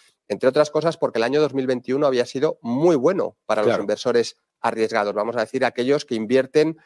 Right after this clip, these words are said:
Speaker 1: de manera tradicional o, o recurrente en renta variable. Por tanto, eh, el año dos mil veintidós fue horrible para la renta fija. En el año dos mil veintitrés hemos recuperado gran parte de la caída,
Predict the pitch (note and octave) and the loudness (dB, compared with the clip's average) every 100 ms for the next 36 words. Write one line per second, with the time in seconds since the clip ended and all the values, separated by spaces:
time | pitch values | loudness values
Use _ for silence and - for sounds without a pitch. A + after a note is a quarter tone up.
0 | _ _ A2+ A2 A2 C3 - A#2 A2 - | _ _ 0 2 2 0 0 -2 -4 -4
1 | G2 B2 F3 C3 G2+ G#2 G2+ G#2+ G#2+ A2 | -2 0 0 -2 -2 0 0 0 -2 -4
2 | A#2 A2+ C3+ D3 E3 - A#2 A2+ A#2+ A2+ | -2 0 0 0 -2 -2 -2 -2 -2 0
3 | G#2+ G2+ G2+ F#2+ F2 - _ _ _ _ | -2 -2 -4 -8 -10 -14 _ _ _ _
4 | B2+ A#2 F3 E3+ G3 G3 - A#2+ A#2+ A#2 | 0 2 0 2 4 4 0 -2 0 0
5 | A#2 - _ - B2+ C#3+ F3 F#3 E3+ D3 | -2 -4 _ -2 0 2 2 2 4 2
6 | D#3 C#3+ C#3 C3 A#2+ - C3 A#2 _ _ | 0 0 0 0 -2 2 0 0 _ _
7 | - B2+ C3+ F3+ D#3+ A#2 F#2 - _ _ | 2 4 4 2 4 0 -2 -6 _ _
8 | - A2+ G#2+ G#2 A#2 A#2 C#3 F3+ - G3+ | -4 -2 -2 -2 -4 -4 -4 -4 -2 -6
9 | - _ _ _ _ - C#3 C3+ D3+ G3+ | -6 _ _ _ _ 2 4 4 4 4
10 | F#3 B2+ - A#2 A#2+ C3 D3+ D#3 - B2 | 2 2 -2 -2 -2 0 0 -2 0 0
11 | A#2 B2 A#2+ F#3+ D#3+ C#3+ C3 B2 A#2 - | 0 -2 0 0 0 0 -2 -2 -6 -2
12 | C3 A2 G#2+ C3 D#3+ E3+ - D#3 - C#3 | 0 0 0 0 0 -2 -4 -4 -2 -2
13 | B2 A#2 A2+ C3+ F3+ | -2 0 -2 -2 -4